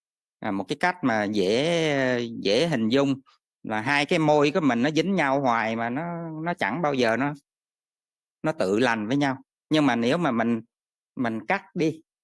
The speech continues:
rồi mình để áp sát với nhau là nó sẽ liền với nhau á.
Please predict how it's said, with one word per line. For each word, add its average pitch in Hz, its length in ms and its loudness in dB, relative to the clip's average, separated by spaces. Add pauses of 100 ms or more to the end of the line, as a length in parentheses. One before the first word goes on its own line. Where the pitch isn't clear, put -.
(160)
rồi 113 120 -4
mình 110 120 -2
để 110 160 2
áp 156 320 -2
sát 202 280 -2
với 147 100 0
nhau 135 240 2
là 107 140 0
nó 143 200 -2
sẽ 139 420 -2
liền 113 340 2
với 139 100 -4
nhau 127 220 0
á. - 220 -10